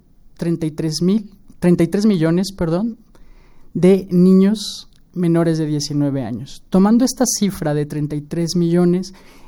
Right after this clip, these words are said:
calculando, tenemos que tendríamos una necesidad aproximada entre noventa mil y doscientos veinticuatro mil niños,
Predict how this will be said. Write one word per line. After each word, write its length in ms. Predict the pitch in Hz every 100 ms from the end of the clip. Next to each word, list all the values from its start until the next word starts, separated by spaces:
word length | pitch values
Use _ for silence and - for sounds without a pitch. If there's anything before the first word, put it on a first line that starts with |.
| - - -
calculando, 880 | - 170 170 180 175 180 185 202 - - - - -
tenemos 520 | - 170 175 180 185 -
que 220 | - 180
tendríamos 1080 | 175 170 170 165 175 180 185 185 185 - - -
una 200 | 180 175
necesidad 640 | 170 - 160 170 165 170
aproximada 680 | 170 165 - 160 170 202 -
entre 440 | 170 165 165 160
noventa 800 | 151 165 170 170 175 175 175 175
mil 320 | 180 214 285 -
y 100 | 170
doscientos 500 | 156 - 170 175 156
veinticuatro 600 | 156 151 143 147 143 143
mil 420 | 156 160 156 - -
niños, 580 | 160 151 143 139 139